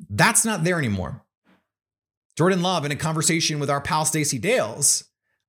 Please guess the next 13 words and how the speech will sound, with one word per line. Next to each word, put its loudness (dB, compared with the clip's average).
on 2
N 2
F -2
L -2
Network, -4
was 2
asked 2
about -2
the 0
line 2
of 0
scrimmage -2
stuff. -6